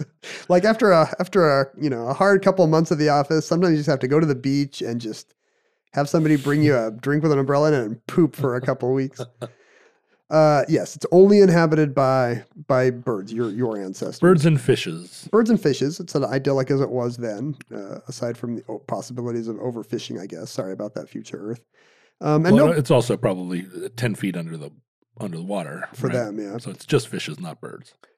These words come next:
Speaker 1: Uh,
Speaker 2: Tall leg-, tall-legged birds.
Speaker 1: Very tall birds. Flamingos can barely walk there. Uh, and the story was pretty much untold until two thousand two. You know, as I said, in nineteen fifty-four, the s-, families were able to successfully petition for the two military fatalities to be brought back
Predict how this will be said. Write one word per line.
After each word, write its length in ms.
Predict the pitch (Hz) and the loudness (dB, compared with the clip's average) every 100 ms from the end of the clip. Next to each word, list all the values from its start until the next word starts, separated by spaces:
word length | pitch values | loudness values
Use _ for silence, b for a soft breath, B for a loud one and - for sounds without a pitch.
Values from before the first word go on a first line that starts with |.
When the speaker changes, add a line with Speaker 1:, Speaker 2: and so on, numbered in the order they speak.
| - | -2
Speaker 1:
Uh, 100 | 151 | 4
Speaker 2:
Tall 180 | 185 151 | 6 6
leg-, 240 | 107 104 | 2 -2
tall-legged 480 | - 143 92 73 - | 0 0 0 -6 -14
birds. 200 | - 151 | -14 0
Speaker 1:
Very 220 | 208 247 | 2 4
tall 220 | 185 165 | 4 4
birds. 400 | 143 117 127 - _ | 4 0 -6 -16 _
Flamingos 580 | - 190 190 190 180 | 2 6 6 8 6
can 260 | 135 165 147 - | 4 0 0 0
barely 640 | 185 170 170 160 160 151 | 4 6 6 6 6 4
walk 320 | 139 131 120 | 4 0 -2
there. 220 | - 101 160 b b b b b - | -6 -8 -10 b b b b b 0
Uh, 360 | 160 160 156 170 | 4 6 6 6
and 140 | 185 | 4
the 60 | 214 | 4
story 280 | - 269 269 | 2 0 4
was 160 | 180 | 2
pretty 260 | - 269 269 | 2 0 4
much 200 | 180 - | 4 2
untold 720 | 147 143 - 196 143 110 - | -2 -2 2 2 2 0 -6
until 760 | 139 139 - 156 135 123 120 117 _ _ _ _ - | -4 -4 0 2 2 2 -2 -6 _ _ _ _ -2
two 140 | 214 | 2
thousand 300 | 208 170 156 | 4 4 2
two. 100 | 156 127 | 0 2
You 80 | 160 | 2
know, 80 | 160 | 4
as 200 | 175 190 | 4 4
I 60 | |
said, 180 | 180 185 | 4 4
in 60 | 160 | 4
nineteen 200 | 151 151 | 2 0
fifty-four, 400 | 143 143 151 131 | -2 -2 0 0
the 60 | 117 | -2
s-, 140 | - | -4
families 400 | - 147 147 135 | 0 2 2 0
were 120 | 131 | -2
able 200 | 127 127 | -2 -4
to 160 | 127 113 | -6 -12
successfully 440 | 120 135 127 135 | -6 -6 -4 -6
petition 480 | - 127 131 123 110 | -6 -4 -4 -4 -6
for 180 | - 117 | -6 -10
the 80 | - | -10
two 440 | - 131 123 113 - _ _ - | -8 -2 -2 -4 -8 _ _ 0
military 520 | 151 156 151 120 104 | 2 2 2 -2 -4
fatalities 580 | - - 120 107 107 107 | -8 -6 -4 -4 -6 -8
to 80 | - | -8
be 100 | 117 | -8
brought 320 | 110 117 110 | -4 -4 -4
back 380 | 120 95 95 - | -6 -8 -12 -20